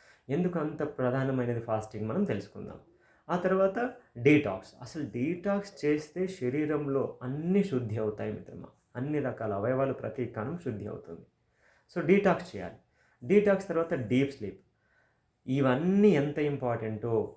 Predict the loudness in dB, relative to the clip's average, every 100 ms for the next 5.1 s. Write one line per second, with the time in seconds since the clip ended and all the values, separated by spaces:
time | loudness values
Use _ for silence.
0 | -12 -6 -2 -2 -2 -6 -6 -4 -4 -4
1 | -4 -8 -8 -4 -4 -4 -4 -4 -6 -8
2 | -10 -16 -18 -20 _ _ -18 -6 0 0
3 | 0 -2 -4 -8 -12 -14 _ _ -14 -2
4 | 2 4 2 0 -2 -2 0 0 0 0
5 | -4